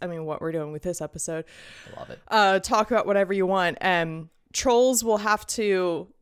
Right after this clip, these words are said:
Speaker 1: probably the only trolls I'll get from this episode is when I make a post about, "Hey, go listen to this episode"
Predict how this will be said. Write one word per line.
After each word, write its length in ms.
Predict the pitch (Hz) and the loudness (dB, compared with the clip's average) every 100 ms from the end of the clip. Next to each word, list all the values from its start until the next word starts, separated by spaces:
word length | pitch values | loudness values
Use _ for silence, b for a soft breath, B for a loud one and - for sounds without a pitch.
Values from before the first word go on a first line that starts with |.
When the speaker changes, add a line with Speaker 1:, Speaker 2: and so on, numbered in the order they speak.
| _ | _
Speaker 1:
probably 460 | - 311 349 330 330 | 2 2 4 2 2
the 100 | 285 | 2
only 220 | 269 269 | 2 0
trolls 380 | 247 262 262 247 | 2 4 4 4
I'll 160 | 233 208 | 2 2
get 320 | 214 208 - | 0 0 0
from 180 | 214 196 | -4 -2
this 200 | 196 208 | -2 -2
episode 440 | 190 185 196 180 | -4 -2 0 0
is 180 | 180 175 | 0 -2
when 140 | 190 180 | -2 0
I 320 | 175 170 165 | 2 0 -2
make 300 | - 196 190 | -4 -2 0
a 60 | 196 | -2
post 380 | - 208 190 - | -2 -2 -2 -2
about, 420 | 180 175 170 - _ | 0 2 2 -2 _
"Hey, 240 | - 269 254 | 0 2 2
go 160 | 226 226 | 2 2
listen 280 | 214 220 214 | 2 0 -6
to 100 | 214 | -4
this 180 | 190 208 | -2 -2
episode" 580 | 190 185 - 165 160 | -4 -6 -4 -2 -2